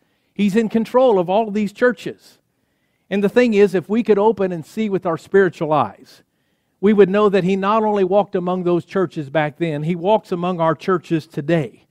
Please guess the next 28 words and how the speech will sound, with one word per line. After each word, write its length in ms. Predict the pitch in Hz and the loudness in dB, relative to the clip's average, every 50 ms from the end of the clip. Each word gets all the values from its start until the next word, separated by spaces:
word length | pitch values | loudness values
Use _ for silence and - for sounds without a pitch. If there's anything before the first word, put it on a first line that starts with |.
| _ _ _ _ _ _ _ _ _ _ | _ _ _ _ _ _ _ _ _ _
God's 320 | - 185 220 269 240 220 | 0 2 2 2 2 0
never 220 | 233 247 240 233 220 | 0 0 0 0 -2
changed. 540 | - - 254 247 233 175 123 117 117 - | -2 0 0 0 0 -2 -6 -8 -8 -4
In 100 | 202 185 | -4 -4
fact, 320 | - - 226 247 254 - - | -4 -2 -2 -2 -2 -2 -2
he's 200 | 247 247 226 196 | -4 -4 -2 -2
walking 440 | 196 240 262 247 247 247 233 226 220 | -2 -2 -2 -2 -2 -4 -4 -2 -2
among 360 | 214 214 214 220 226 226 214 | -2 -2 -2 -2 -2 -2 -2
our 180 | 196 202 202 202 | -2 -2 -2 -2
churches 580 | - - - 233 226 - - - 214 208 - | -4 -2 0 0 0 0 -2 -2 -4 -4 -4
today, 800 | - - - 247 240 214 185 226 240 262 254 214 - - - _ _ _ _ _ _ | -6 -8 -4 -4 -2 2 2 2 4 6 4 4 4 0 -8 _ _ _ _ _ _
in 140 | - 220 233 | -2 0 2
our 180 | 233 220 226 220 | 2 2 2 0
services 680 | - - 254 262 254 226 247 233 - - 247 233 190 | 2 2 4 4 4 4 2 0 0 -4 -6 -6 -6
today. 640 | - - 240 220 196 247 262 262 220 - - - _ _ _ _ _ _ _ | -4 0 0 2 4 4 2 2 0 -4 -8 -14 _ _ _ _ _ _ _
He's 220 | - 220 226 220 175 | -2 0 0 2 2
actually 480 | 220 220 226 214 - - 226 233 240 | 2 2 0 -2 -4 -4 -4 -2 -2
with 320 | 226 220 240 247 226 - - | -2 -2 -2 -2 -2 -2 -2
you 280 | 214 277 302 277 240 | 0 2 2 2 0
at 100 | 233 220 | -2 -2
home 400 | 180 - 254 277 302 269 175 151 | -2 0 0 2 2 0 -2 -4
if 160 | 170 180 - 208 | -6 -6 -2 0
you're 140 | 208 202 | 2 4
worshiping 560 | 196 220 247 226 - - 214 - 208 208 202 190 | 6 6 4 4 2 -2 -2 0 0 0 0 0
him. 280 | 226 262 254 214 202 | 0 0 0 -2 -2
Whenever 300 | 185 185 202 220 233 247 | -4 -2 -2 -2 -2 -2
we 180 | 240 226 247 240 | -4 -4 -4 -4
gather 480 | 185 190 226 240 240 233 240 240 208 | -2 0 0 0 0 0 0 0 -2